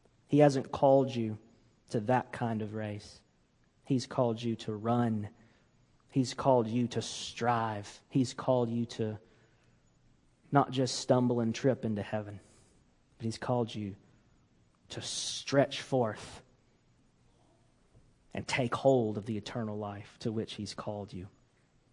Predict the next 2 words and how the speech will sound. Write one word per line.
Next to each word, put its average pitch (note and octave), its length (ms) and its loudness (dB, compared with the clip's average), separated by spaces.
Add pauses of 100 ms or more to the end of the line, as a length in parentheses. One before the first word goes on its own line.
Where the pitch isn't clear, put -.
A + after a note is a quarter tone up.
(2750)
Look B2+ 360 2 (600)
to A#2 440 2